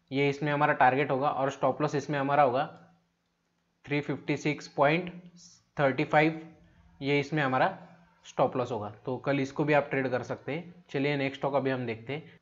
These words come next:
नेक्स्ट स्टॉक हमारा है अशोक लेलैंड। अशोक लेलैंड अगर आप देखें, ये बहुत ही इंपॉर्टेंट ट्रेंड लाइन, इसको ये ब्रेकआउट दे चुका है फ़िफ़्टीन मिनट की कैंडल पे,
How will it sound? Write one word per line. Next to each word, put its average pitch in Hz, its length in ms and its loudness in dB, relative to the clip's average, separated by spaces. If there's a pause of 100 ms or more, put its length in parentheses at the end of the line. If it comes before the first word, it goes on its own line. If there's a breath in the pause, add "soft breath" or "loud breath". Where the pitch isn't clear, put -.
नेक्स्ट 147 280 0
स्टॉक 170 180 6
हमारा 160 220 8
है 165 140 10
अशोक 165 360 4
लेलैंड। 143 340 4
अशोक 143 340 0
लेलैंड 151 300 4
अगर 151 180 6
आप 151 120 10
देखें, 143 300 0
ये 147 360 0 (140)
बहुत 127 260 0
ही 156 60 2
इंपॉर्टेंट 143 460 2
ट्रेंड 139 240 2
लाइन, 151 200 4 (200)
इसको 127 280 -2
ये 147 140 6
ब्रेकआउट 139 380 2
दे 139 180 2
चुका 139 220 0
है 139 100 6
फ़िफ़्टीन 147 400 -2
मिनट 143 220 -2
की 147 120 -6
कैंडल 135 340 2
पे, 160 200 -2